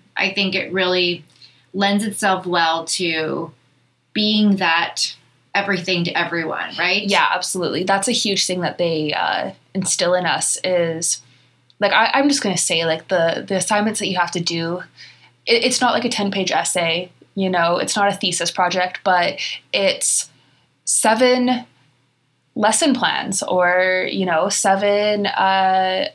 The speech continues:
Speaker 2: I E Ps that you have to, like, hand in. Like, each class will have their assignments due all at the same time because that's being a teacher, right? Like, you have eight million things to do. So it really teaches you, I don't wanna say how to multitask,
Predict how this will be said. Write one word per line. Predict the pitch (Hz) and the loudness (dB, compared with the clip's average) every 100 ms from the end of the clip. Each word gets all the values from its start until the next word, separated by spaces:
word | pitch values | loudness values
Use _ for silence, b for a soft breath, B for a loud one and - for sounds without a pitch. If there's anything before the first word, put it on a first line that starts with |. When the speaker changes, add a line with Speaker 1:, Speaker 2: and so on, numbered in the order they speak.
| - | 0
Speaker 2:
I | 202 | 0
E | 220 220 277 302 175 | 0 2 2 4 2
Ps | - | 0
that | 180 | -2
you | 175 | 0
have | 175 | -2
to, | - | -2
like, | 165 | -2
hand | 190 185 | 0 0
in. | 190 | 0
Like, | 165 - | -2 0
each | 240 - | 0 0
class | - 185 185 175 - - - B B B 196 | 0 2 4 2 0 -4 -6 B B B -2
will | 190 185 | 2 2
have | 185 180 175 | 2 4 2
their | 180 175 | 2 0
assignments | 190 190 175 | 0 -2 -2
due | 196 | 0
all | 165 | 0
at | 170 | -2
the | - | -4
same | 202 | -4
time | 190 240 214 | 0 0 0
because | - 165 | -2 0
that's | 170 - | 0 0
being | 190 170 | -2 -4
a | |
teacher, | 156 202 - 90 | -4 -4 -4 -6
right? | - - | -6 -6
Like, | 175 | -4
you | 180 | -2
have | 175 170 - | 0 -2 -2
eight | 220 202 | -2 -2
million | 196 190 180 | -2 -2 -2
things | 185 185 - | -4 -4 -2
to | |
do. | 190 185 170 - B B | 0 0 -2 -4 B B
So | - 226 | 0 2
it | |
really | 226 320 | 2 2
teaches | 285 226 214 202 | 2 0 0 0
you, | 208 196 190 185 180 180 - B B B B 233 | 2 2 2 2 0 -2 -6 B B B B 0
I | |
don't | 277 | 2
wanna | 311 302 | 2 2
say | 277 | 2
how | 214 | 0
to | 202 | 0
multitask, | 165 - 240 262 320 - | 0 -2 -2 -2 -2 0